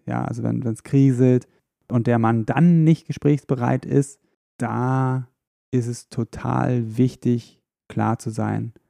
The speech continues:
Und es ist wichtig, die eigenen Ängste dann in den Griff zu kriegen, ja. Ich kann auch wirklich überlegen, wie wichtig ist mir das jetzt? Würde ich dafür meine Beziehung riskieren,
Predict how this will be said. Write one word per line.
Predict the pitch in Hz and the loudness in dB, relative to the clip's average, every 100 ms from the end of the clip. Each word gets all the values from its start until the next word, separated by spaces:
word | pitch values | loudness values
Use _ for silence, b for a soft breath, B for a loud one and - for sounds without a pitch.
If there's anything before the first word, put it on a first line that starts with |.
| _ _ | _ _
Und | - 135 139 | 0 2 2
es | 131 | 0
ist | 123 | 0
wichtig, | 120 127 | -2 -4
die | 123 | -4
eigenen | 113 117 120 | -2 -2 -2
Ängste | 101 123 - 120 | -2 -4 -2 -4
dann | 110 110 123 | -4 -6 -8
in | 113 | -8
den | |
Griff | 110 110 | -8 -8
zu | 113 | -10
kriegen, | - 110 107 110 _ _ - | -8 -6 -6 -10 _ _ -6
ja. | 110 117 135 139 - _ b b b _ - | -4 -4 -8 -16 -20 _ b b b _ -4
Ich | 127 | -2
kann | - 131 | 0 2
auch | 131 | 2
wirklich | 123 131 120 | 0 -4 -2
überlegen, | 123 120 127 127 127 127 113 110 | 0 2 2 2 0 -4 -6 -8
wie | - 120 113 | -6 -2 -2
wichtig | 123 113 107 | -2 -4 0
ist | 147 | 0
mir | 139 123 | 2 0
das | 113 107 | -2 -2
jetzt? | 120 135 - _ _ _ - | -2 -2 -6 _ _ _ -12
Würde | 127 135 | 0 4
ich | 156 | 4
dafür | 139 135 | 2 2
meine | 131 120 | 2 0
Beziehung | 117 175 143 | 2 4 4
riskieren, | 117 - 117 110 | 0 -2 -2 -2